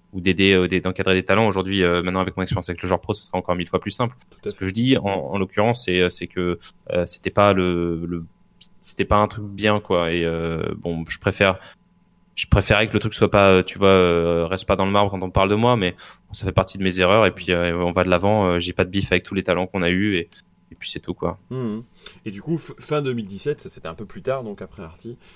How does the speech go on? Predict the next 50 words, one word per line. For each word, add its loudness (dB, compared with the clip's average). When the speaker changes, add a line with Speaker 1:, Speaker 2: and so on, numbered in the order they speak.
Speaker 2:
euh, -2
tu -12
passes, -2
tu -8
vas 0
passer -6
coach -2
en, -6
en -6
allant, -6
euh, -10
en -10
N -8
A -8
avec, -6
euh, -8
Romain -6
Bijard, -14
euh, -4
et, -6
euh, -4
ça -8
va -4
être -12
une -8
nouvelle -2
expérience -8
pour -14
toi. -6
Comment -2
tu -12
débloques -2
cette -4
opportunité ? -6
Qu'est-ce -2
qui -14
te -12
fait -4
le -4
déclic -4
de -6
se -10
dire, « -4
J'ai -6
envie -4
de -18
changer -8
de -10
métier -8
en-, -8